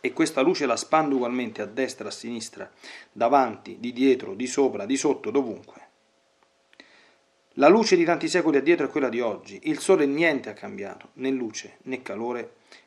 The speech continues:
e la luce di oggi sarà quella della fine dei secoli.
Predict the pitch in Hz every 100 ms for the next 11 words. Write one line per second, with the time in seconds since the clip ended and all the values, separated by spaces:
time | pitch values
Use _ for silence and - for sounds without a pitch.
0 | _ 135 135 165 185 147 127 131 117 107
1 | 117 - - 120 110 - 139 135 135 131
2 | - 98 101 - 117 117 - 117 110 -
3 | - - -